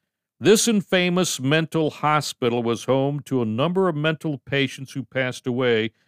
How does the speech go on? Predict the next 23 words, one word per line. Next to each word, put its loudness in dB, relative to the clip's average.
during 2
the 0
Civil -2
War, -2
which -8
adds 2
to -6
the -6
imagination -6
of -6
horrifying 0
screams -4
of -8
soldiers -4
who 2
were 0
crying 2
in -6
pain -4
from -12
losing -2
their -6
minds -2